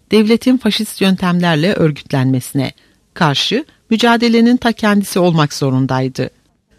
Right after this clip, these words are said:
Politik anlamda M H P mevcut faşizmin görece özerk de olsa araçlarından birisi olduğu için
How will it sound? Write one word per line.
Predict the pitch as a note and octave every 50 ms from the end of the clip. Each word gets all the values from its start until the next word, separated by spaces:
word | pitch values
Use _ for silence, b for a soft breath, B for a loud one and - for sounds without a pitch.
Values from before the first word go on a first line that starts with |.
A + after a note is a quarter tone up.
| _ _ _ -
Politik | A3 A#3 B3 - - E4 - C4+
anlamda | G#3 E3+ D3+ C#3+ C3 C3 C3 B2+ F#3+ A3 D#4 E4 -
M | G#3+ G3+ G3+
H | G3 F3+ F#3+ F3 E3
P | - - G#3 B3 C4+
mevcut | A#3+ G#3 G3+ G3 F3+ - G3+ -
faşizmin | - E3+ D#3 - E3 D3+ C3 D#3+ F3+ A3+ C4 A3+
görece | F#3+ F#3 F#3+ G3 G3 - G3+ F#3+
özerk | - E3+ D#3+ - D#3+ D3+ D#3 - -
de | C#3+ C3
olsa | - B2+ B2 A#2 - - - G3+ A#3 B3+ b b b b -
araçlarından | F#3 G3 G#3 G#3+ - - G#3+ G#3+ G#3 A3 G#3+ G#3 A3+ A3+ A3+ G#3+
birisi | G#3 G3+ G3+ - - A#3
olduğu | G#3 F#3+ F#3+ F#3 F3 F#3+ F#3
için | D3+ A#2+ - - - F#3+ A3+ D4+